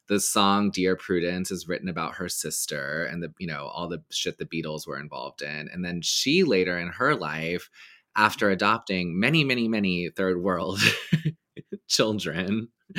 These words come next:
and moving them to the U S and abusing them for years, by all accounts, um, is involved in another massive pedophile scandal involving her then partner, Woody Allen,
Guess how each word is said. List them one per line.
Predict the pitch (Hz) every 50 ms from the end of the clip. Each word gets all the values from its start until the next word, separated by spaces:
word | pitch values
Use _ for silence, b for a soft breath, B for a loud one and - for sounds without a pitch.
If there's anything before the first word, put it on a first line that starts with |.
| 277 294 277 277 262 254 233 220 202 B
and | 135 117 110 110
moving | 123 143 156 160 135 120
them | 107 104 107
to | 101 -
the | 110 107
U | 104 104 101 110 123
S | 113 87 82 85 95 98 98 - -
and | - 101
abusing | 92 80 82 107 131 175 196 165 117 98 92
them | 85 85 82 80 87 95 104 101
for | - 98
years, | 87 87 98 117 113 90 73 69 71 73 80 90 98 110 113 107 - - - -
by | 85 82
all | 58 78 87 82
accounts, | 80 78 - 87 71 65 69 73 113 180 95 - - - - - - -
um, | 110 101 98 95 92 90 90 90 87 85 85 82 80 76 - _ _ _ _ _ _ _ _ _ - - - _ _ _ -
is | 98 92 92 90 98
involved | 87 101 92 82 92 90 90 90 90 87 - -
in | 90
another | 90 87 87 92 107 123 151 127
massive | 95 87 82 76 80 82 - - 85 76 73 73 82 95 98 - -
pedophile | - 92 85 85 - 82 78 73 76 76
scandal | 82 - - - 73 69 67 71 76 73 69
involving | 78 82 82 80 80 76 76 80
her | 82 - 85 80 76 76 76 73 - _ -
then | 90 87 82 82 80
partner, | - - 85 85 - 82 82 78 76
Woody | 78 76 76 78
Allen, | 82 87 80 65 62 _ _ 50 - 92 101